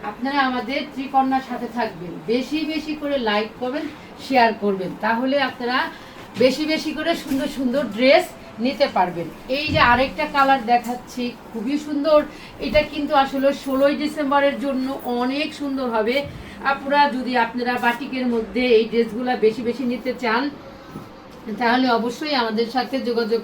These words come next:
করবেন, বেশি করে মেসেজ করবেন, তাহলে আমরা এই ড্রেস বেশি বেশি করে ষোলোই ডিসেম্বরের জন্য স্টক করে ফেলবো। দেখেন এত সুন্দর একটা বাংলাদেশের রেড, রেড এবং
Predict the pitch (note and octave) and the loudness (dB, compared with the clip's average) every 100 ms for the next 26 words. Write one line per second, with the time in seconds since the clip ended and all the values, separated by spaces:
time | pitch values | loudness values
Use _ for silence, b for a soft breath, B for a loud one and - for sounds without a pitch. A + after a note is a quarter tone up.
0 | - A3 G#3+ C4 C#4+ - B B - A3 | -2 0 2 2 2 -2 B B 2 2
1 | C#4 B3+ C#4 C4 A#3 A3+ C#4 - C#4 C4+ | 2 0 0 2 2 0 -4 -2 0 2
2 | C#4 C4 A#3 A3+ A3 A3 G#3+ A3+ C4 F#3+ | 2 2 4 2 4 2 4 2 2 2
3 | A3 A#3 B3+ B3+ C4 B3+ C#4+ F4 B B | 2 2 -2 -2 -4 -2 -2 -2 B B
4 | B - C#4 C4 A#3+ B3+ C4+ A#3 A#3+ A#3+ | B -8 2 4 4 0 -2 -2 -2 -2
5 | D4 D4 - - A3 A3 A3 A3+ A3 G3 | -2 -2 -4 0 2 2 2 0 2 0
6 | G3 F#3+ G3 G3 D#3 D3+ - - - D4+ | 0 -2 -4 -6 -6 -8 -12 -16 -12 -10
7 | C#4 - C4+ C#4 C#4 C#4+ E4+ D#4+ C#4+ - | -10 -10 -6 -4 -2 0 0 0 -4 -6
8 | - B3+ B3+ - B B B - G#3 A#3+ | 0 2 2 -2 B B B -2 2 2
9 | B3 B3 A#3 B3 - C4 A#3+ F#3+ F3 G#3+ | 2 2 2 0 2 4 4 2 -4 2
10 | B3 C4 A3+ - - C4 A3+ B B B | 6 6 4 -2 -6 -4 -4 B B B
11 | G3+ A#3 A#3+ A#3+ A#3+ A#3 | 6 6 6 0 0 0